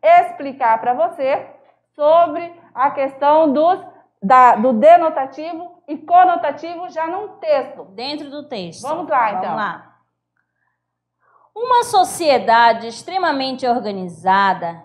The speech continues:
Speaker 2: que não possui nenhum tipo de liderança. Parece impossível? Não, no mundo das formigas. Pertencente ao grupo de insetos sociais, elas vivem em colônias.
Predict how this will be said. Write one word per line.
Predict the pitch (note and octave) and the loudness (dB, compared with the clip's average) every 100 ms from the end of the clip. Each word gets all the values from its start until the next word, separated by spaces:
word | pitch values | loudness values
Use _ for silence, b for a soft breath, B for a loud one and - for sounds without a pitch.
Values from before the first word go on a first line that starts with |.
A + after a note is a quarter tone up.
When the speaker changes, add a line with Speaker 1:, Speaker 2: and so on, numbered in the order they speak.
| _ | _
Speaker 2:
que | - | -10
não | C4+ D#4 D#4 | -2 -2 0
possui | C#4 C4 C#4 | -4 -4 -8
nenhum | B3+ B3 C4+ E4 | -6 -8 -8 -10
tipo | - - C4 B3 - B3 | -12 -14 -14 -14 -14 -16
de | F#3 A#3 | -14 -16
liderança. | A#3 A#3 A#3+ F3 D#3 - - - _ _ _ _ _ _ | -10 -6 -4 -6 -8 -18 -20 -20 _ _ _ _ _ _
Parece | B3 C#4+ G4 F#4+ | 4 6 6 2
impossível? | D#4 B3 A#3 - D#4+ A3 F#3 F3 _ _ _ _ _ _ | -6 -8 -10 -8 -4 -4 -6 -16 _ _ _ _ _ _
Não, | F#3+ F#3 D#3+ D3+ | -20 -16 -16 -20
no | E3 F#3 G3+ | -18 -14 -12
mundo | F3+ E3+ E3+ | -10 -12 -12
das | F#3 F3+ | -16 -16
formigas. | G3+ F#3 E3 D3 _ _ _ _ _ _ | -16 -16 -16 -20 _ _ _ _ _ _
Pertencente | A3 A3+ A3+ A3 - B3+ C4 | -4 -4 -8 -12 -12 -12 -4
ao | A#3 | -4
grupo | G#3 A3+ A3+ G#3 | -4 -8 -8 -14
de | F#3 | -14
insetos | F#3 F3 - G#3 G#3 - | -16 -16 -8 -6 -6 -12
sociais, | A#3 A3 - F#3 E3+ D#3+ E3 _ _ _ _ _ | -16 -14 -8 -6 -6 -10 -18 _ _ _ _ _
elas | G3+ A3+ A#3+ A3 | 0 2 2 -2
vivem | G3 A#3 A3+ G#3+ | -8 -10 -10 -12
em | |
colônias. | G#3 F3+ F3+ F3 E3 F3 - _ | -10 -8 -6 -6 -8 -18 -20 _